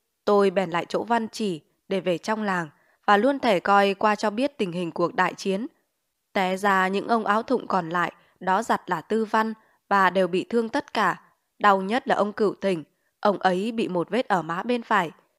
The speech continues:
Hình như nó là vết thương của mấu đòn gánh, đập vào gò má, bị khuyết mất một miếng thịt khá to. Cái xương lòi ra, máu chảy rành rạch xuống vai áo thụng, rồi đến ông Cự Bình. Không biết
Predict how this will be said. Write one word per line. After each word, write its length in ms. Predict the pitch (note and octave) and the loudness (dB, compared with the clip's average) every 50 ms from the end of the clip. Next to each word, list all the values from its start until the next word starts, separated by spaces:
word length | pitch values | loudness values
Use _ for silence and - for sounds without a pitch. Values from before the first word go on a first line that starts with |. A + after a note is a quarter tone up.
| _ _ _ | _ _ _
Hình 280 | - A3+ G#3 F#3 F3 E3+ | -2 0 0 0 0 -2
như 240 | F#3+ G#3+ G#3+ G#3 G#3 | 2 6 6 6 6
nó 160 | G3 G3 G#3 | 4 2 2
là 140 | - A3+ F3 | 2 0 -2
vết 280 | F#3 G3+ A#3 - - | 0 -2 -4 -2 -2
thương 220 | B3+ B3+ A#3 A3+ G#3 | 0 0 0 2 2
của 100 | G3 D#3+ | 0 0
mấu 200 | E3+ F3 F#3 A3+ | 2 0 0 0
đòn 220 | B3+ A3 F3 E3 | 0 -2 -2 -2
gánh, 260 | D#3+ F3+ F3+ F#3+ B3 D#4 _ _ _ _ _ - | -4 -4 -4 -4 -4 -10 _ _ _ _ _ 0
đập 200 | G3+ G3+ F#3 - | 0 0 0 2
vào 140 | G3 F#3 F3 | 0 0 2
gò 180 | F#3 F#3 F3 | 2 0 0
má, 340 | E3 E3 F3 F3 F3+ G#3 B3+ D4+ _ _ _ _ _ | 0 2 0 2 2 0 0 -4 _ _ _ _ _
bị 220 | - G#3+ G#3 - - | -2 0 0 0 -2
khuyết 280 | - B3 C4 C#4+ C#4+ | -2 0 0 0 0
mất 180 | C4 C#4+ C#4+ C#4 | 0 -4 -4 -2
một 140 | A3+ F3+ D#3 | -4 -6 -4
miếng 220 | E3 F3 F#3+ A#3+ | -4 -8 -8 -6
thịt 180 | - A#3 E3+ - | -6 -6 -6 -6
khá 260 | - F#3 F3+ G3 A3 | -8 -8 -6 -6 -6
to. 300 | - - A3 A3 A3 G#3+ - - _ _ _ _ _ | 0 2 2 2 2 2 -4 -12 _ _ _ _ _
Cái 100 | - G#3 | -8 -8
xương 280 | G3+ - - A3+ G3+ G3+ | -6 0 0 0 0 2
lòi 280 | G3+ G3+ F#3 E3 D3+ D3 | 2 2 2 0 -2 -4
ra, 320 | - G3+ G3+ G3+ G3 - - _ _ _ _ _ | 0 2 2 2 2 -2 -12 _ _ _ _ _
máu 220 | - G3+ G3 G3+ A#3 | 0 2 2 2 2
chảy 220 | - C4+ A3 F3 | 0 -2 -2 -2
rành 260 | D#3 - F#3+ E3 E3 | 0 0 -2 -2 -2
rạch 220 | D#3 G3 F3+ E3+ - | -4 -4 -4 -4 -4
xuống 180 | - F#3 G3+ | -6 -8 -2
vai 160 | A3 A3+ G3+ - | 0 0 0 0
áo 200 | - F#3+ G3+ A3+ | 0 -2 -4 -2
thụng, 240 | - C4 A3+ F#3+ - _ _ _ _ _ _ _ _ | -2 -2 -2 -2 -4 _ _ _ _ _ _ _ _
rồi 260 | - F#3 G3+ F#3 F3 | -2 0 2 2 2
đến 180 | - F3 F#3 - | 0 -2 -4 -2
ông 160 | - B3 A#3+ | -2 -4 -4
Cự 220 | - - A#3 G3 - | -2 0 0 0 2
Bình. 280 | - G3 F#3+ F3 D#3 C#3+ _ _ _ _ _ _ _ | 0 -2 -2 -2 -4 -10 _ _ _ _ _ _ _
Không 260 | - - A#3 A3 G#3 | -2 0 0 2 2
biết 200 | A3 A#3 A#3 | 2 2 2